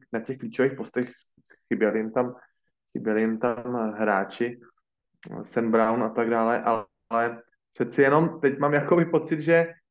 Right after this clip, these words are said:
pokud, pokud začali trošičku uvažovat o té, o té obraně tak, že bez ní se hrát nedá, že aspoň,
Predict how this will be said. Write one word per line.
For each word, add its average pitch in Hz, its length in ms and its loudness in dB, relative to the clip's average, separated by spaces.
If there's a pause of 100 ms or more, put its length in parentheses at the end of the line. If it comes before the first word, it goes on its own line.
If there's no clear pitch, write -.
(240)
pokud, 156 460 -6 (340)
pokud 143 300 -6
začali 156 420 2
trošičku 147 840 -6 (120)
uvažovat 135 540 4
o 131 120 0
té, 131 140 -4 (560)
o 117 100 -4
té 135 140 -4
obraně 131 320 2
tak, 120 360 -2
že 139 100 0
bez 127 220 -2
ní 135 120 -8
se 135 180 -2
hrát 139 280 2
nedá, 113 280 0
že 127 200 -4
aspoň, 135 480 -8